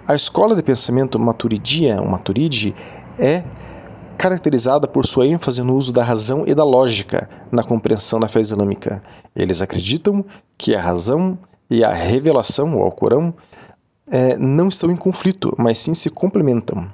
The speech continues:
Os Maturidia também acreditam que Allah subhanahu wa ta'ala é justo e misericordioso e que ele não criaria seres humanos com a capacidade de raciocinar se não pretendesse que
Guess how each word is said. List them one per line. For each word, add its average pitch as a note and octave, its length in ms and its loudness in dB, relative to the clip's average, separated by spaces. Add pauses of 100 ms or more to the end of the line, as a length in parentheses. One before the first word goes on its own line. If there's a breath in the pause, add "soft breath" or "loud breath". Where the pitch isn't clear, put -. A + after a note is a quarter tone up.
(1040 loud breath)
Os D3 160 2
Maturidia D3 1120 0 (380 loud breath)
também D3 480 2
acreditam C#3+ 580 0
que C#3 220 0
Allah C3 400 2
subhanahu A#2 400 0
wa A2 80 2
ta'ala C#3 320 0
é B2+ 160 2
justo C3 380 2
e - 20 2
misericordioso B2+ 800 0
e A#2 40 -2
que B2 220 0
ele B2 140 0
não C3+ 220 0
criaria C#3 560 0
seres A2 300 0
humanos C3 440 2 (380 loud breath)
com A2+ 100 0
a - 20 2
capacidade A#2 680 2
de G2+ 40 0
raciocinar A#2 720 0 (300 loud breath)
se - 160 0
não D#3 100 2
pretendesse D#3 800 2 (500 loud breath)
que - 140 0